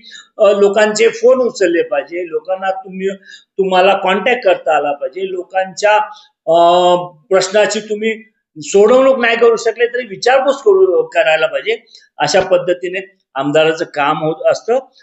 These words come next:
आज लोक फार काही मागत नाहीत, निदान तुम्ही त्यांचे फोन उचला, लोकांच्या, लोकांचे प्रश्न समस्या ऐकून घ्या आणि त्यांना सोड-, त्या सोडवण्याच्या दृष्टीने प्रयत्न करा. मोहोळची जनता,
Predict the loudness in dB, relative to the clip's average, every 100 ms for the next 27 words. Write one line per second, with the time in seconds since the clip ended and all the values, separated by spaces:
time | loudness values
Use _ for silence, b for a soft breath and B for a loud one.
0 | b -4 -2 0 0 2 -2 -4 -10 -4
1 | -2 0 0 0 -2 -4 -4 -4 -4 -10
2 | _ _ _ -4 0 0 0 -2 0 0
3 | 0 -4 -4 -4 -4 -4 -2 -2 -4 -8
4 | -10 -10 -4 0 0 -2 B B _ 0
5 | 2 2 2 0 -2 -2 -2 -2 0 0
6 | -2 -6 -4 -2 -2 -2 -4 -6 -2 -2
7 | -4 b b b _ _ -8 -6 -2 -2
8 | 0 0 2 0 0 -2 -2 0 0 0
9 | -2 -4 -4 -14 -12 -8 0 0 0 -2
10 | 0 -2 -6 b b _ _ -2 2 4
11 | 2 -2 -4 -6 -4 -6 -6